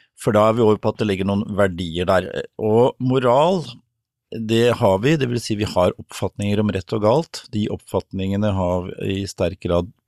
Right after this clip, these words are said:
tilegnet oss i møte med menneskene rundt oss. Vi tar i ganske stor grad etter mennesker rundt oss. Deres handlinger blir våres normer. Og da er det ikke sånn at vi velger de ved å reflektere over de, men vi,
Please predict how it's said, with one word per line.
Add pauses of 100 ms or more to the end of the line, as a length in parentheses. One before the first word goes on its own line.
tilegnet
oss
i
møte
med
menneskene
rundt
oss.
Vi
tar
i
ganske
stor
grad
etter
mennesker
rundt
oss.
Deres
handlinger
blir
våres
normer. (1040)
Og (460)
da (160)
er
det
ikke
sånn
at
vi
velger
de
ved
å (400)
reflektere
over
de, (300)
men
vi,